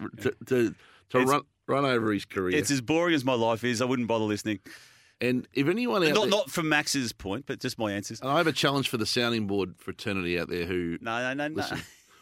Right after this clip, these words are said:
Speaker 1: What I'm asking is this. I, I ran out of time this morning.
Speaker 2: Oh, yeah, so you haven't glimpsed it, as you said.
Speaker 1: Could I ask someone out there to do this for me?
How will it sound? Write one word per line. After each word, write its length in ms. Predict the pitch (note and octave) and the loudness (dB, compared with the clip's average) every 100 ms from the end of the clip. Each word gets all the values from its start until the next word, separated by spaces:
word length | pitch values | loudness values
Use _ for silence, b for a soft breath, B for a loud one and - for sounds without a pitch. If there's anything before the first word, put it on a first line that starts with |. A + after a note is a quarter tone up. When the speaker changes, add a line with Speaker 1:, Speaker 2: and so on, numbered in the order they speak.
| B | B
Speaker 1:
What 120 | C3 G#3 | 0 2
I'm 140 | A3 | 4
asking 420 | F#3 F3 - B2+ | 4 2 0 0
is 120 | A2 F#2 | 0 0
this. 220 | G2 - - | -4 -4 0
I, 160 | D#3 - | 0 2
I 140 | D3 | 2
ran 200 | F3 E3+ | 2 4
out 80 | D3 | 2
of 140 | B2 - | 0 0
time 260 | B2+ A#2+ | 0 0
this 240 | A2 A2+ - | -2 -8 -8
morning. 260 | F#2 F2+ - _ | -8 -8 -12 _
Speaker 2:
Oh, 80 | C#3+ | 0
yeah, 120 | D#3 | 0
so 140 | D#3+ | 0
you 100 | E3 | 2
haven't 300 | C#3 D#3+ E3 | 2 0 -2
glimpsed 320 | - D3 - - | 0 -2 -2 -8
it, 80 | - | -8
as 160 | F#2+ | -8
you 60 | F2 | -8
said. 180 | - D#2+ | -12 0
Speaker 1:
Could 140 | G3 | 2
I 120 | B3 | 4
ask 240 | G#3+ F3 - | 4 2 0
someone 340 | - D#3 D3+ | 2 2 4
out 140 | A#2 A2 | 2 2
there 100 | F#2+ | 0
to 80 | G2 | 2
do 140 | G#2 | 2
this 160 | G2+ - | 0 -2
for 180 | G#2 | -4
me? 120 | F2+ | -4